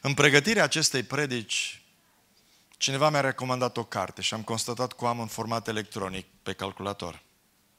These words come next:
Și am deschis-o repede. Este scrisă de, de,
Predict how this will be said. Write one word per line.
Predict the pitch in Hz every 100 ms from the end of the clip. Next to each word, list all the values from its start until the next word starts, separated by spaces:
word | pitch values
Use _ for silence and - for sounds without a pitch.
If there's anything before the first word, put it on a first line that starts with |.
| _
Și | -
am | 104
deschis-o | 107 110 - 120 120
repede. | 117 - 85 80 - _ _ - - _ _ _ - - - - - -
Este | - 117 123
scrisă | - 143 151 143
de, | 123
de, | 123 113